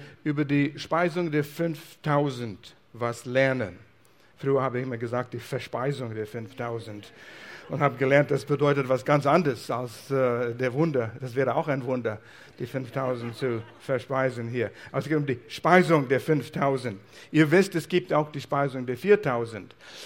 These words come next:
Aber die Spe-, der Wunder von der Speisung der fünftausend ist in allen vier Evangelien, das heißt in Matthäus, Markus, Lukas und Johannes,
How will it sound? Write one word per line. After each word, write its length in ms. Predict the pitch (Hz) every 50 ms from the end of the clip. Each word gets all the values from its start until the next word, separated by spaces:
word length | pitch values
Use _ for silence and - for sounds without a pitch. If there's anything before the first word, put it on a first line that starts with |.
| - - - -
Aber 500 | - 151 156 160 156 165 170 170 147 - - - - - _ _ _ _ _ _ _ _ _ _ _ -
die 240 | 139 160 160 160 151
Spe-, 440 | - - - - - 170 185 - -
der 320 | 165 143 147 139 127 120
Wunder 460 | 165 233 262 254 190 147 135 160 185
von 220 | 170 - 156 147 143
der 120 | 139 135
Speisung 640 | - - - 156 156 185 202 208 208 226 214 202 160
der 140 | 156 147
fünftausend 920 | 151 - 185 202 208 190 - - - 180 170 170 170 170 139 117 123 139 147
ist 240 | - 151 151 147 -
in 200 | - 151 139 - - -
allen 540 | - 147 180 202 220 226 247 240 240 226 - _ - - - - - - _
vier 560 | - - - - 175 180 185 196 190 - -
Evangelien, 800 | 170 175 180 160 170 165 151 139 156 160 170 160 143 123 113 107
das 200 | 104 123 117 -
heißt 340 | 147 143 151 156 151 - -
in 160 | 156 139 131
Matthäus, 500 | 131 120 117 - 156 165 180 208 208 208
Markus, 420 | 147 143 147 151 147 160 156 143 -
Lukas 380 | 131 147 147 151 151 135 - -
und 160 | 147 139 131
Johannes, 840 | 123 123 123 120 110 139 175 185 135 101 120 156 - - - - -